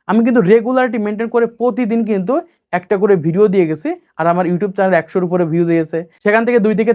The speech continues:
তিনটা চারটা সাবস্ক্রাইবার এসেছে, এক ঘন্টা, দুই ঘন্টা, তিন ঘন্টা ওয়াচ টাইম এসেছে। আর এরকমভাবেই কিন্তু কষ্ট করে করে আমার YouTube চ্যানেলে কিন্তু আমি এক হাজার সাবস্ক্রাইব, চার হাজার ঘন্টা ওয়াচ টাইম পূরণ করে কিন্তু আমার চ্যানেলটাকে মনিটাইজেশন করেছিলাম।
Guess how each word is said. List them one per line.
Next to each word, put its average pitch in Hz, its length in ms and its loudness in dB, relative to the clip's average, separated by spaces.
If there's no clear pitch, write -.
তিনটা 208 260 -2
চারটা 190 260 0
সাবস্ক্রাইবার 196 480 2
এসেছে, 190 240 0
এক 180 120 0
ঘন্টা, 202 240 0
দুই 185 140 2
ঘন্টা, 196 200 -2
তিন 185 140 0
ঘন্টা 185 200 0
ওয়াচ 185 200 2
টাইম 214 200 0
এসেছে। 180 200 0
আর 180 60 0
এরকমভাবেই 202 540 0
কিন্তু 220 140 -2
কষ্ট 196 200 -4
করে 202 160 0
করে 202 180 0
আমার 180 160 0
YouTube 185 240 0
চ্যানেলে 175 240 0
কিন্তু 160 220 -4
আমি 202 120 -2
এক 151 100 -6
হাজার 175 220 0
সাবস্ক্রাইব, 175 340 -4
চার 156 120 0
হাজার 160 180 0
ঘন্টা 165 180 0
ওয়াচ 156 160 0
টাইম 180 180 -4
পূরণ 175 220 -4
করে 170 180 0
কিন্তু 151 180 -4
আমার 151 180 -2
চ্যানেলটাকে 160 380 0
মনিটাইজেশন 190 540 2
করেছিলাম। 165 300 0